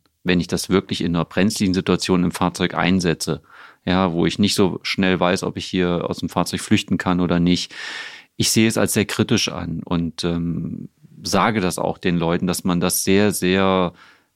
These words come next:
genau dosiert zum Einsatz nur bringen sollte. Ich, ich finde, die optimale Lösung ist, ich habe eine schwangere Frau im Auto, ich muss irgendwie <laughs> schnell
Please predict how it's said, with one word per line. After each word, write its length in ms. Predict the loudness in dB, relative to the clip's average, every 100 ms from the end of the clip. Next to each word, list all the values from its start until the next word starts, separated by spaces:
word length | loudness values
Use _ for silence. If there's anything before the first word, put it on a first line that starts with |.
| -2
genau 460 | 2 4 4 4
dosiert 680 | 2 0 0 2 2 2 -4 _ _ _ _
zum 200 | -2 2
Einsatz 340 | 2 2 0
nur 80 | -2
bringen 240 | 0 0 0
sollte. 320 | 0 0 0
Ich, 240 | -2 -2
ich 100 | -2
finde, 280 | 2 2 2 -2 -6
die 140 | -2
optimale 420 | -2 0 2 2
Lösung 340 | 2 2 2 0
ist, 300 | -2 -4 -10
ich 120 | -8
habe 80 | -4
eine 80 | -2
schwangere 320 | 0 2 2
Frau 180 | 2 2
im 100 | 2
Auto, 340 | 2 0 0 -2
ich 160 | -2
muss 300 | -4 -4 -6
irgendwie 300 | -4 0 2
<laughs> 20 |
schnell 400 | 2 2 2 0